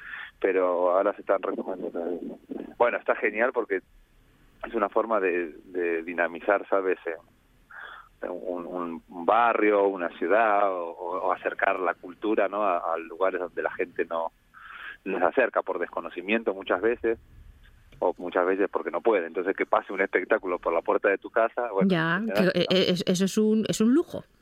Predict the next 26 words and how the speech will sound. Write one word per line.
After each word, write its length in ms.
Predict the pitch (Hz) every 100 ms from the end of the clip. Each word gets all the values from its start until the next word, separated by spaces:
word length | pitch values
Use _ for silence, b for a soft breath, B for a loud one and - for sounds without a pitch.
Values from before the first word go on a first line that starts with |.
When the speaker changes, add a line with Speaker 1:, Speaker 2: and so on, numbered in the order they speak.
| _ _ _ _ _ _ _ -
Speaker 1:
Claro, 380 | 120 135 107
<laughs> 100 | 113
claro, 260 | 147 139 107
claro, 280 | 104 107 92
claro. 220 | 104 98
Igual 580 | 95 95 104 104 92 92
de 80 | 95
re-, 140 | 98 -
de 180 | - 95
repente 500 | 95 104 104 107 - B B B -
despertás 480 | 104 - 98 - 110
la 120 | 101
curiosidad 480 | 104 101 95 101 104
en 60 | 101
alguien 260 | 107 110 101
que 120 | 92
nunca 240 | 95 92
se 100 | -
había 120 | 90
acercado, 420 | 90 90 - 90 87
¿no? 240 | 92 85 - _ - B B _ -
al 160 | -
teatro 300 | - 80 80
de 100 | 78
calle, 420 | - 95 95 90 85
¿no? 380 | 98 90 50